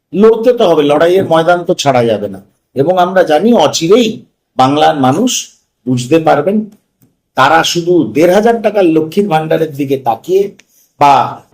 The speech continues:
এই ক্লাব এবং দুর্গাপুজোর উপঢৌকনের দিকে তা-, তাকিয়ে তারা বাংলা, আগামী প্রজন্ম, শিল্প,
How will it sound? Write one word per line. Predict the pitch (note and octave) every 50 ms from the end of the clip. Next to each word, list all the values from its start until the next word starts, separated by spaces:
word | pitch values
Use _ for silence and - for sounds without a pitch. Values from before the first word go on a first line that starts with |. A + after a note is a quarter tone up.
| _
এই | - E3+ E3+ D#3+ E3 E3+
ক্লাব | E3 D#3 D3 D3 D3+ D#3 D3+ C#3+ D3
এবং | D3+ C#3+ D3 D3 C3+
দুর্গাপুজোর | B2+ C3+ C3 C3 D3 D3 D3 D3 C#3+ D3+ D#3 C#3+
উপঢৌকনের | C3 A#2+ B2 B2+ C#3 C3+ C#3 D3+ D3 D3 D3+ C#3+ D3 D3 C3+
দিকে | B2 B2+ B2 C3 C3
তা-, | B2 B2 A2+ A2+ - - _ _ _
তাকিয়ে | - - - - - F3+ G3 G#3+ G#3+ G3+ G3+ - - _ _ _
তারা | - A#2+ B2 C3 C3
বাংলা, | A#2 G#2+ G#2+ G#2 G#2+ A2+ A#2+ C3+ C#3+ D#3 E3 F3 E3+ - _ _ _ _ _ -
আগামী | G#2+ - A2 A#2 A#2+ B2 A#2+ A#2+ B2
প্রজন্ম, | A#2+ A#2+ B2 B2 D#3 E3 D#3+ E3 E3+ E3+ E3+ F3 F3+ G#3+ G#3 _ _ _ _ _
শিল্প, | - - - - - E3 D#3+ E3 E3 D#3+ E3 D#3+ E3 F3 F3+ - -